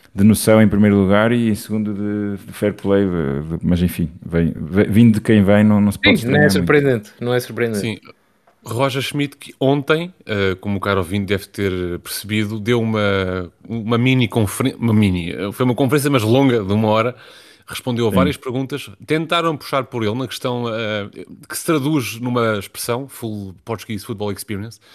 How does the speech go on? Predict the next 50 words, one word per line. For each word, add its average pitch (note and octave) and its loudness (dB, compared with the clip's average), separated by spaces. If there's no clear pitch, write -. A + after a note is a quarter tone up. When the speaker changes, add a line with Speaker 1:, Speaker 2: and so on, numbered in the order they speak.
Speaker 3:
eh, - 0
não B2 2
falou G#3 0
da C3 0
arbitragem, A2+ -4
<laughs> G#2+ -10
puxaram B2+ -4
por B2 -4
ele, A#2 0
mas A2 -6
não C#3 -6
falou B2+ -8
da A#2 -2
arbitragem A2 -6
e, C#3 -6
e C3+ -6
não C3+ -4
falou C3 -8
da B2+ -4
cultura B2+ -8
do A#2 -6
futebol A#2 -8
português, A#2+ -8
se, A#2 -6
eh, G#2+ -8
devia G#2+ -4
ser A2 -6
melhor. G#2+ -2
Por C3 -10
acaso B2 -2
eu B2+ -2
até A2 -2
acho G#2+ -4
que G#2+ -8
devia F#2+ -6
ter G2 -10
falado G2 -8
sobre F#2+ -10
isso, - -12
não C3 0
é B2 4
tema C3 0
para A#2 0
agora, G#2 2
pode G#2 -2
ser A#2 -6
para G2+ -6
o G2+ -8
próximo A2 -4
episódio. G2 -6